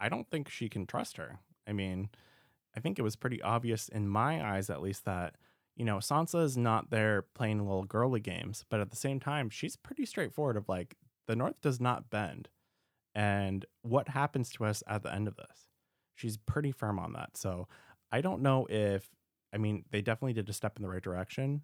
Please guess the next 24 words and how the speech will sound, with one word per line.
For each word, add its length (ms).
but 320
I 140
don't 180
know. 240
I 140
don't 220
think 160
there's 180
any 240
allies, 640
you 140
know, 100
going 260
between 300
both 260
of 80
those 220
two. 100
There 100
has 240
to 80
be 80
that 140
intermedi-, 460